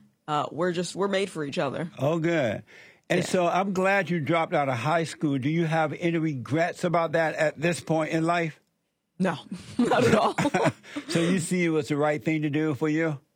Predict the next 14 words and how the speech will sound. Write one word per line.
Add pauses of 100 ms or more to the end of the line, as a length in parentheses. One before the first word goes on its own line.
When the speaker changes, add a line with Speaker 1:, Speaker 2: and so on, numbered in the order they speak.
(320)
Speaker 1:
Yeah.
And
also
looking
at
how (140)
the
education
system
is,
I,
sometimes
I
wonder,